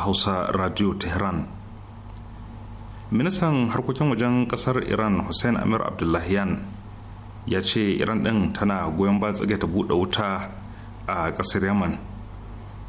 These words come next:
inda ya kira hakan a matsayin wani mataki na samar da zaman lafiya mai ɗorewa a ƙasar wadda take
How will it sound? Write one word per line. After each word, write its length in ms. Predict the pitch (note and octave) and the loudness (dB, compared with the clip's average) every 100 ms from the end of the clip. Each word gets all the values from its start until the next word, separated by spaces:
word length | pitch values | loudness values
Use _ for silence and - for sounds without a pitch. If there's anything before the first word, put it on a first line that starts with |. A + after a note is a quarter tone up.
| - | -2
inda 260 | E2+ F2 D#2+ | 0 0 0
ya 60 | G2 G2 | -2 0
kira 340 | G#2 G2 F#2+ | 0 0 0
hakan 300 | G2 G2 F2 | 0 2 0
a 40 | - | 2
matsayin 240 | F2 E2+ | 2 4
wani 140 | G2+ G2+ | 4 4
mataki 680 | G2 G2+ G2+ G2 - G2 G2 | 2 2 0 0 2 4 4
na 220 | G2 F#2+ | 2 2
samar 280 | G2 G#2+ G#2+ | 2 2 2
da 80 | G2 | 0
zaman 280 | E2+ F#2+ G2+ | 2 4 4
lafiya 320 | G2 G2 A2+ | 4 2 2
mai 140 | G2 - | 2 2
ɗorewa 480 | G2 G2+ F2 F#2 | 2 2 4 2
a 60 | - | 0
ƙasar 360 | - G2+ G#2+ E2 | 0 0 0 0
wadda 180 | E2+ | -2
take 200 | D#2 - | -2 -2